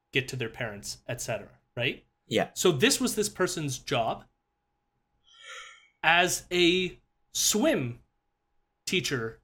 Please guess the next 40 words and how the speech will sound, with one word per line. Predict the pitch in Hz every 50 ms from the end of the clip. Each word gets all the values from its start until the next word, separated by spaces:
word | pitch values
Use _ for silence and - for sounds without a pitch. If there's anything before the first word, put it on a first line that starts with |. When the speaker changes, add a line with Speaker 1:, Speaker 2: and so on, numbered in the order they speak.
| _ _ _ _ _ 160
Speaker 1:
at | 170 165
a |
Y | 151 147 170 180 175
M | 165 165 143
C | - - 151 139
A | 131 123
camp. | 123 - 120 95 - - _ _ _ _ _ _ _ _ _ _ _ _ _ _ _ _
Speaker 2:
Yeah. | - 95 78 - - _ _ _ _ _ _ _ _ _ _ _ _ _ _ _ _ _ _ _ _ _ _ _ _ _ _ _ _ _ _ -
Speaker 1:
Now, | 240 277 254 160 - - - _ _ _ _ _ _ _ _ _ _ _ _ _ _ _ _ _ _ _ _ _ _ _ -
it | 202
should | - - 320
be | 339 302
pretty | - - 208 185 143
obvious, | 113 135 185 - - - - - - - - _ _ _
but | - 208 208
that, | 220 220 214 190
like, | 202 208 196 202 -
to | 202 196
work | 180 156 208 262 254 240
at | 226
a | -
camp | - - 156 160 175 170 -
like | 208 202 202 -
this, | 202 277 311 - - - - _ _ _ _ _ _ _ -
you | 175 175
have | - 196 196 -
to | 190 165
p-, | - - - - - - - -
uh, | 170 160 147 139 131 123
pass | - - 147 147 160 - -
a | 135 143 131
background | 120 117 131 - - - 156 156 156 127
check. | - - 156 160 - - _ _ _ _ _ _ _ _ _ _
You | - 160 151
get | 127 170 180 180 180
training | - - - 165 143 147 151 165 180 185 190 196 196 196
in | - 165 156 139
terms | - - 151 151 147 156 147 139 147
of, | 135 123
like, | 139 131 127 123 123 123 120 - -